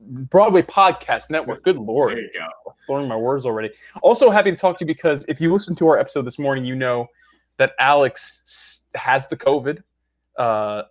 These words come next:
Speaker 1: still,
Speaker 2: I
Speaker 1: still
Speaker 2: do.
Speaker 1: has, still
Speaker 2: I'm
Speaker 1: has
Speaker 2: out
Speaker 1: an
Speaker 2: the other
Speaker 1: covid.
Speaker 2: end of it, but now, now with, like, a cold or something, I got, if I'm a little congested, if I sound nasally,
Speaker 1: Mm-hmm.
Speaker 2: that's why. It hasn't
Speaker 1: Mm-hmm.
Speaker 2: been a fun <laughs> couple of weeks, gonna be honest. So very excited that the holiday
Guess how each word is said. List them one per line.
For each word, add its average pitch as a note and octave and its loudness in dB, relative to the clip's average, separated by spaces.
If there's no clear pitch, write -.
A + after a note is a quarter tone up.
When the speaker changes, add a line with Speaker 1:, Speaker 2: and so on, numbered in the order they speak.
Speaker 1:
still, F3+ 2
Speaker 2:
I - -6
Speaker 1:
still D#3+ 0
Speaker 2:
do. C#3+ -6
Speaker 1:
has, D#3+ 4
still - -6
Speaker 2:
I'm D3+ -4
Speaker 1:
has D#3+ 4
Speaker 2:
out E3+ 4
Speaker 1:
an - -2
Speaker 2:
the F#3+ 6
other F#3 4
Speaker 1:
covid. E3 2
Speaker 2:
end F3 -2
of F3 0
it, F#3 2
but D3 -2
now, D3+ 0
now D3+ 2
with, C#3 -6
like, C3 -10
a - -16
cold D#3+ -8
or D3 -4
something, D3 -6
I A#2+ -6
got, A2+ -8
if B2 -20
I'm A#2+ -14
a A#2+ -10
little B2+ -8
congested, D#3 -2
if A#2+ -8
I G#2+ -6
sound A#2+ -4
nasally, C#3 0
Speaker 1:
Mm-hmm. C3+ 2
Speaker 2:
that's B2 0
why. C3 0
It D#3 0
hasn't G#3+ 0
Speaker 1:
Mm-hmm. B2 -2
Speaker 2:
been D#3 2
a - -2
fun D3+ 0
<laughs> - -8
couple F#3 2
of D3 4
weeks, - -2
gonna D3+ 0
be C3+ 0
honest. B2 0
So B2 -4
very E3 2
excited C#3 0
that A2+ -8
the G#2+ -6
holiday A#2 -8